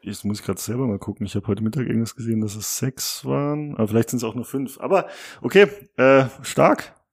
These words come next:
Also klar, sind natürlich auch immer, dadurch, dass sie M V Ps waren, relativ bekannte Spieler. Ähm,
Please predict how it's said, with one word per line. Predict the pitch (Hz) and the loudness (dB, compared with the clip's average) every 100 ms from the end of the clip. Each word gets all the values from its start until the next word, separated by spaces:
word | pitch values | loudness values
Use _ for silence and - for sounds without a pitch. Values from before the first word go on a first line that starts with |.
| _ _ _ _ | _ _ _ _
Also | 120 120 | 2 2
klar, | - 123 160 - - - _ - | 4 6 6 4 -8 -20 _ -20
sind | - - 127 | -10 -2 2
natürlich | 131 123 131 127 | 2 4 2 4
auch | 123 120 | 2 2
immer, | 123 135 135 131 127 | 2 4 6 6 4
dadurch, | 113 120 127 | 4 2 4
dass | 123 | 0
sie | 123 | -2
M | 120 120 | 0 0
V | 117 | 0
Ps | 127 143 135 - | -2 -2 -4 -4
waren, | 123 123 127 | 0 2 2
relativ | 110 107 135 175 - 143 - | -2 0 2 2 0 -4 -6
bekannte | - - 139 175 | -10 -4 -4 -4
Spieler. | - - 113 143 156 - - - - _ _ | -10 -6 -2 -2 -4 -12 -20 -20 -20 _ _
Ähm, | - 110 113 113 107 | -2 0 2 0 -2